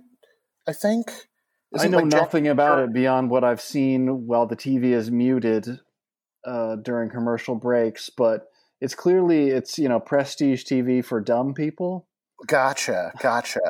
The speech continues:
Speaker 2: Like, everything looks very prestige-y,
Speaker 1: Right.
Speaker 2: but at the same time, like, you can tell the actors are not very good.
Speaker 1: Yeah, I mean, I did watch The Alienist on T N T, and it was definitely, it definitely had that
Speaker 2: Ugh,
Speaker 1: feeling of,
Speaker 2: yeah.
Speaker 1: like, I mean,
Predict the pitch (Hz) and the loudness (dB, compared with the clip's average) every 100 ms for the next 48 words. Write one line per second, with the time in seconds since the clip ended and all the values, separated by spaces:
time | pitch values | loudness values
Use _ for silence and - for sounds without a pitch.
0 | 78 143 147 147 170 185 165 127 131 151 | 0 -2 0 0 0 0 0 2 0 0
1 | - 160 175 180 180 185 180 - 196 196 | -2 0 0 0 -2 -6 -6 -6 -4 -4
2 | 180 208 202 202 190 _ _ _ _ _ | -4 -4 -4 -4 -8 _ _ _ _ _
3 | - 135 139 139 127 135 143 - 151 156 | -12 0 2 4 2 0 -2 0 -2 -2
4 | 143 151 147 147 147 131 113 - _ - | -2 0 2 0 0 0 0 -4 _ -6
5 | 127 135 123 135 131 120 120 131 - 156 | -2 -2 0 0 2 0 0 -4 -4 -4
6 | 143 139 143 143 147 151 151 147 160 156 | -2 -2 -2 -4 -2 0 0 0 0 2
7 | 156 156 156 143 _ _ _ - 156 156 | 2 0 -4 -8 _ _ _ 0 2 4
8 | 151 147 143 160 160 151 208 170 180 180 | 2 0 -2 0 0 0 -2 2 0 0
9 | 147 139 135 147 170 170 170 180 170 165 | -4 -2 0 0 -2 -4 -4 -4 -4 -6
10 | 170 170 - 180 170 156 139 123 151 143 | -6 -6 -6 -6 -4 -2 -2 0 0 0
11 | 143 131 127 127 120 110 98 - 135 127 | 0 0 4 2 4 2 0 -2 -2 0
12 | 127 123 98 127 117 - - _ _ - | 0 0 0 0 0 -8 -20 _ _ -20
13 | - - _ - 180 | -20 -20 _ 0 0